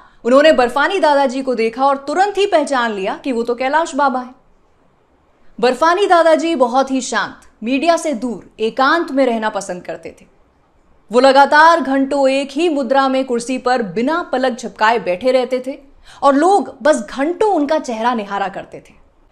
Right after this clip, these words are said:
बड़े कॉर्पोरेट में काम करने वाली शुभी बताती हैं कि दादाजी के चेहरे में वो तेज और आकर्षण था कि वहां बैठने वाला हर शख्स मानो वशीभूत हो जाता था।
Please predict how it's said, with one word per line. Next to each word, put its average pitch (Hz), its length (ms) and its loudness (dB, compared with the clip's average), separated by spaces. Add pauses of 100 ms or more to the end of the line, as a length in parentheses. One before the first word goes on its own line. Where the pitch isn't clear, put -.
(260)
बड़े 330 240 4
कॉर्पोरेट 359 440 2
में 370 100 -2
काम 285 280 2
करने 269 260 0
वाली 247 300 2
शुभी 233 380 -4
बताती 208 500 0
हैं 226 220 -4
कि 262 120 -6
दादाजी 214 500 2
के 269 140 -4
चेहरे 220 360 -2
में 247 140 -2
वो 202 300 -4
तेज 269 320 -2
और 240 120 2
आकर्षण 208 440 -2
था - 280 -10 (300)
कि 254 100 2
वहां 277 340 4
बैठने 294 360 2
वाला 269 260 4
हर 277 300 0
शख्स 349 420 -4
मानो 247 360 0
वशीभूत 220 560 -6
हो 180 80 -6
जाता 175 300 -8
था। - 140 -20